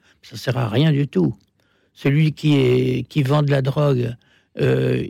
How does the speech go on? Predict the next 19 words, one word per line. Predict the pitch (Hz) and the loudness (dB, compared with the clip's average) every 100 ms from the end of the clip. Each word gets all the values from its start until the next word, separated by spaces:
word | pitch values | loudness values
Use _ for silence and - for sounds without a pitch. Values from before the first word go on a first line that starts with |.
| 98 | -10
on, | - - | -4 -4
il | - 135 | -2 -2
est | 135 139 | 2 2
hors | 143 | 0
circuit. | - 147 - - 214 202 - _ - | -4 -8 -6 -2 0 0 -4 _ -2
Le | 156 | 0
jour | 147 185 175 | 2 0 0
même, | 180 190 180 | 2 2 2
il | 147 | 2
a, | 143 147 | 0 -2
il | - 135 | -2 -2
a | 135 131 | 0 0
un | |
remplaçant. | 123 135 143 139 147 123 - _ _ _ _ _ _ | -2 -2 -4 -4 -4 -6 -8 _ _ _ _ _ _
Ça | - | -4
ne | 139 | -2
sert | - 139 | -2 -2
à | 135 | -2
rien. | 147 151 131 | -2 -2 -4